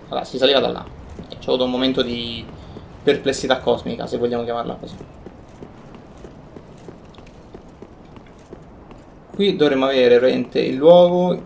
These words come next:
che ha suggerito a tanta gente che il D L C sull'Ondor, eh, ipotetico, e poi si è visto che non è stato così, in un cer-,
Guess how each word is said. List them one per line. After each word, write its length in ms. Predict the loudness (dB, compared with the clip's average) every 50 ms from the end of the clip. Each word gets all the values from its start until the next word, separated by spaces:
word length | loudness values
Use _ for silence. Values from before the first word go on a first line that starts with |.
| -16 -12
che 140 | -6 -2 0
ha 80 | 0 0
suggerito 680 | -2 -6 -6 -6 -4 0 2 2 2 2 4 4 2
a 60 | 2
tanta 400 | 2 0 -4 -2 0 2 0 2
gente 480 | 4 4 2 2 2 0 -2 0 0 2
che 80 | 2
il 120 | 0 -2 -2
D 80 | -4
L 80 | -4 -4
C 160 | -4 -8 -10
sull'Ondor, 1040 | -6 -4 -2 0 2 2 4 4 2 2 2 2 4 4 6 6 6 6 6 4 4 4
eh, 40 |
ipotetico, 600 | 2 2 4 6 6 6 6 4 2 -2 -2 -2 -2 -6 -10 -10 -10
e 40 | -6
poi 160 | -4 -4 -4 -2
si 100 | -4 -6
è 40 |
visto 180 | -6 -6 -8 -6
che 120 | -6 -6
non 80 | -4 -6
è 60 | -6
stato 300 | -8 -4 -2 -2 -2 0
così, 280 | -2 -2 -4 -4 -4 -6 -8 -10 -10 -12 -12 -12 -12 -12 -12 -14 -14 -14 -16 -16 -14 -12
in 360 | -8 -6 -6 -4 -4 -4 -4
un 100 | -4 -4
cer-, 220 | -4 -4 -6 -6